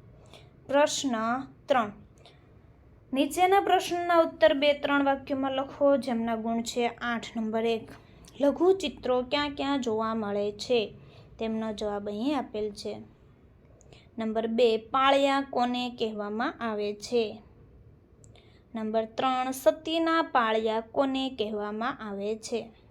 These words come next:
નંબર ચાર, લોહડીનો તહેવાર કેવી રીતે ઉજવવામાં આવે છે?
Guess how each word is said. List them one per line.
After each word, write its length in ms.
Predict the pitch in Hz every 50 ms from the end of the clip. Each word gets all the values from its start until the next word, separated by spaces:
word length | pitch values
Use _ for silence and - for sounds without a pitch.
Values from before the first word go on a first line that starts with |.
| - - _ - - - _ - _ - - - - - - _ _ - - - - - - - - - 247
નંબર 320 | 226 214 214 220 220 233
ચાર, 440 | 233 226 - 269 262 240 214 214 214
લોહડીનો 760 | 220 226 247 262 294 294 320 330 330 320 320 320 320 320 320
તહેવાર 640 | 311 277 233 202 202 214 214 214 233 240 226 220 214 - -
કેવી 300 | 269 262 262 254 269 269
રીતે 320 | 269 262 254 262 269 269
ઉજવવામાં 880 | 277 - 233 233 196 - 220 214 214 214 214 220 220 226 226 247 - -
આવે 400 | - 226 208 196 202 220 247 277
છે? 300 | 269 - - 233 214